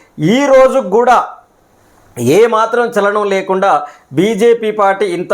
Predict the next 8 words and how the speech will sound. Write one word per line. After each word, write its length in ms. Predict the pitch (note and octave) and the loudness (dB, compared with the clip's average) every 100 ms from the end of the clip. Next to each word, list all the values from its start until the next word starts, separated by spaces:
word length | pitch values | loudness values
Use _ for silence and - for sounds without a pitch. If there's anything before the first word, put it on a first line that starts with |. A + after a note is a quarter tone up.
| F3+ | -4
చతికిలబడ్డది. 760 | E3+ D#3 F3+ E3+ E3 D#3+ E3+ C#3+ G#2+ - - - - | -4 -4 -4 -2 -2 -2 -2 -6 -8 -20 -20 -6 -4
అంటే 220 | A3+ F#3+ F#3 E3 - _ - | 0 0 0 -4 -10 _ -4
తెలంగాణ 460 | G3+ B3 C4 B3+ B3+ A#3+ F#3 | -2 0 2 2 2 0 0
రాష్ట్రం 320 | F#3+ G#3+ A#3 A3 | -2 -2 -4 -4
నుంచి 260 | G#3+ A#3 F3 - _ - D#3+ | -2 -2 -2 -6 _ -6 -2
బీజేపీ 500 | A#3+ A#3+ B3+ B3+ B3+ - | 0 2 2 2 -4 0
పార్టీని 440 | A3 A3 A#3+ A#3 A3+ G#3 | -2 0 -2 -2 -2 -2
తూడ్చిపెట్టాలనే 880 | A#3 A3 A#3 B3 B3 A#3 A3+ A3+ | -2 -2 -4 -2 0 0 2 -2